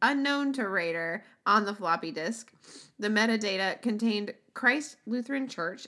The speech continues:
and the document was marked as last modified by Dennis, an internet search, 'cause the internet's around now, uh, determined that a Dennis Rader was president of the church council.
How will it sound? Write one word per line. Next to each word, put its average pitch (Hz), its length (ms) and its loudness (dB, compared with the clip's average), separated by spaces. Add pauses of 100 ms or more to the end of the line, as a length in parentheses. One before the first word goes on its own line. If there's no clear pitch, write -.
and 180 100 -4
the 175 60 -6
document 202 440 0
was 190 160 -6
marked 175 360 -4
as 190 160 -6
last 180 240 -2
modified 175 540 -4
by 160 340 -2 (420)
Dennis, 233 600 -4 (1040)
an 226 100 0
internet 269 400 0
search, - 500 -4 (400)
'cause 190 200 -6
the - 140 -12
internet's 180 480 -8
around 143 300 -6
now, 147 360 -4 (680)
uh, 180 340 4
determined 220 560 0
that 185 200 -2
a 196 220 -2
Dennis 233 480 -2
Rader 208 380 0
was 185 180 -2
president 208 460 -2
of 180 100 -4
the 180 80 -6
church - 380 -6
council. 175 560 -4